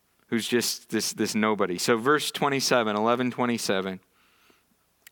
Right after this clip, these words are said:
Now these are the generations of Terah. Terah fathered Abram. There's our guy, Abram. Nahor and Haran.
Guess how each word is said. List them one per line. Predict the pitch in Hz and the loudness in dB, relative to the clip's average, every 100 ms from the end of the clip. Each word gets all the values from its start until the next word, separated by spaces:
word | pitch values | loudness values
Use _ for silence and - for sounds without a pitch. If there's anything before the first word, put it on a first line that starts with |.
| _ | _
Now | 131 | 0
these | 127 139 | 2 2
are | 139 | 2
the | 147 | 0
generations | 135 135 127 120 117 123 110 | 0 2 2 2 0 -2 -2
of | 95 | -4
Terah. | - 139 131 87 - _ - - - - | -2 2 2 0 -8 _ -20 -18 -18 -10
Terah | - 147 156 160 | 2 6 6 6
fathered | - 147 143 139 - | 4 6 4 0 0
Abram. | 135 127 104 92 80 85 - | 4 4 4 -2 -4 -12 -16
There's | - 107 | 0 2
our | 110 120 | 2 2
guy, | 113 110 | 4 4
Abram. | 117 110 110 104 98 131 _ - - - - | 4 2 2 2 -4 -6 _ -20 -20 -20 0
Nahor | 120 135 135 139 139 135 | 2 2 2 2 4 2
and | 123 117 | 0 -2
Haran. | 113 - - 117 113 107 90 80 | -4 -8 -4 2 4 4 2 -4